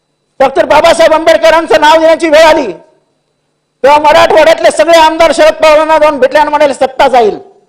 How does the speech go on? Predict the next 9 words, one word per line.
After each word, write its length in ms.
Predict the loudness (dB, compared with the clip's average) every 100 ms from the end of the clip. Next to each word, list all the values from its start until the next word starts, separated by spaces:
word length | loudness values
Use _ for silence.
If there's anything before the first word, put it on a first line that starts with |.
| _ _ _ _ _ _ _ _ _ _ _ _ _ _ _ _ _
शरद 180 | -14 -14
पवारांनी 420 | -12 -12 -12 -16
त्यावेळेस 320 | -12 -12 -12 -18
ठोकून 260 | -16 -14 -14
सांगितलं, 520 | -14 -16 -18 -16 -18 _ _ _ _ _ _ _ _ _ _ _ _ _ _
"शाहू 220 | -4 -2 -4
फुले 220 | -4 -4
आंबेडकर 500 | -4 -4 -6 -4 -6
म्हणायचं 440 | -6 -8 -8 -12